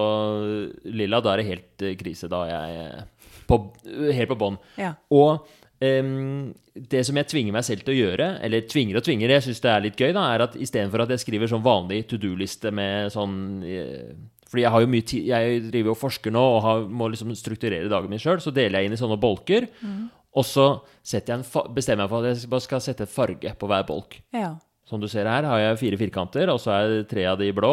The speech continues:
Speaker 1: og så en gul.
Speaker 2: Mm.
Speaker 1: Ehm, og det er så mange ganger det har hjulpet meg, at jeg har liksom tenkt sånn, «Hva er det egentlig jeg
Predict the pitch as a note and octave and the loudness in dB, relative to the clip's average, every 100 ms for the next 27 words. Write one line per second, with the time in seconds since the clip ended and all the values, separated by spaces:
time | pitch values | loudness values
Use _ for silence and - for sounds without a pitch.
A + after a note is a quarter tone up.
0 | D#3+ A#2 F2+ G2 F2 F2+ - - A#3 G3 | 4 0 -4 -4 -4 -6 -8 -6 -4 -4
1 | G3+ - _ _ _ - G#2+ G2 G2 F#2+ | -6 -14 _ _ _ -8 -4 -2 -2 -2
2 | G2 F#2+ G2+ _ _ - C3 D3+ D#3 F3+ | -4 -6 -10 _ _ -4 2 4 2 0
3 | - D#3+ E3 A#2 A#2 A2 B2+ C#3+ C#3+ G2 | 0 2 2 2 2 4 4 4 4 2
4 | - G#2 A#2 C3+ D#3 C3+ B2 C3 C3 C3 | -4 -6 0 0 2 -2 2 2 4 2
5 | A#2+ G#2+ A#2 - - A2+ A#2+ A#2 G#2+ B2+ | 0 -2 -2 -6 -6 -2 -2 -2 4 6
6 | A2+ A2 A2+ G2 A2+ | 6 4 2 2 4